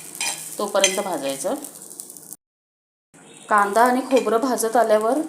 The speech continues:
त्याच्यात आलं आणि लसूण जो आपण चेचून घेतलाय तेही टाकायचं आहे. तेही एक दोन मिनटं परतून घ्यायचं आहे व्यवस्थित. आपण याच्यात टोमॅटो नाही भाजणार आहोत, त्यामुळे टोमॅटो बाजूला तसाच ठेवायचा.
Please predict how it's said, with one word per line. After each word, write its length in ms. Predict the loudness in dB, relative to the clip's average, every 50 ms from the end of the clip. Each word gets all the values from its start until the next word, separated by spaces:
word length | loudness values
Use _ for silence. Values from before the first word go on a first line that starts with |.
| -6 -4
त्याच्यात 480 | -4 -4 -2 -2 -2 -2 -2 -2 -2 0
आलं 340 | 0 0 0 0 0 0 0
आणि 460 | 0 0 0 -2 -2 0 2 2 2 0 -2 -6 -12 -18 -20 -18 -6
लसूण 420 | 2 4 4 4 4 0 -2 0 0
जो 80 | 2
आपण 240 | 0 0 0 -4 -4
चेचून 400 | -2 -2 -2 -2 -4 -6 -6 -4
घेतलाय 360 | -4 -4 -4 0 0 0 0 0 -2
तेही 220 | -2 -2 -2 0
टाकायचं 520 | 0 -2 -2 0 -2 -4 -4 -4 -4 -4
आहे. 120 | -4 -4 -4 -6 -10 -16 -20 -20 -20 -20 -20 -20 -20 -20 -20 -20 -20 -20 -20 -20 -20 -20 -20 -20 -12 -6
तेही 220 | -4 -4 -2 0 0
एक 180 | 0 0 0 0
दोन 220 | 0 0 0 0 0
मिनटं 220 | -2 0 0 2
परतून 420 | 4 4 4 4 4 0 -2 0
घ्यायचं 320 | 0 0 0 0 0 0 0
आहे 80 | 0
व्यवस्थित. 480 | 0 0 0 0 -2 -2 -2 0 0 0 -2 -4 -8 -8 -10 -8 -6 -6 -6 -6 -6 -8 -8 -8 -8 -6 -6 -6 -8 -8 -8 -8 -4 -2
आपण 240 | -2 0 0 0 0
याच्यात 280 | 0 2 2 2 2 4 6
टोमॅटो 400 | 6 6 8 6 6 4 4 4
नाही 220 | 4 4 4 4
भाजणार 380 | 2 2 2 4 4 4 6 6
आहोत, 160 | 4 4 2 0 -4 -6 -4 -4 -4 -4 -6 -6 -6 -6 -6 -6 -8 -8 -8 -8 -8 -8 -6 -4 -4 -2 -2 -4 -6 -8 -8 -10 -10 -10 0 2 4 4 4 2 -2 -6 -6 -4
त्यामुळे 220 | -2 0 0 0 2
टोमॅटो 340 | 2 2 2 2 2 2 4
बाजूला 360 | 4 6 6 6 4 2 0 0 0
तसाच 340 | -2 0 -2 -2 -2 -2 0
ठेवायचा. 480 | 0 2 2 2 0 0 -2 -2 0